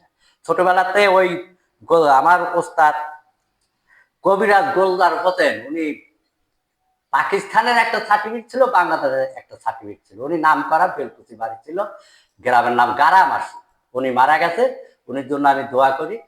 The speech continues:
উনি আমাকে অনেক গাছগাছালি দেখাইছে। আমরা আগে, আমরাই বাঙালি,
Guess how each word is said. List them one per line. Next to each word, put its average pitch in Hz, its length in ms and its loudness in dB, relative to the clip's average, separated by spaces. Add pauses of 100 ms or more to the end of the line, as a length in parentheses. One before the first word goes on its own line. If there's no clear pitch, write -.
(480)
উনি 131 160 0
আমাকে 127 680 0 (200)
অনেক 175 280 0
গাছগাছালি 160 580 0
দেখাইছে। 135 680 -4 (360)
আমরা 170 300 0
আগে, 160 560 0
আমরাই 190 360 2
বাঙালি, 175 760 0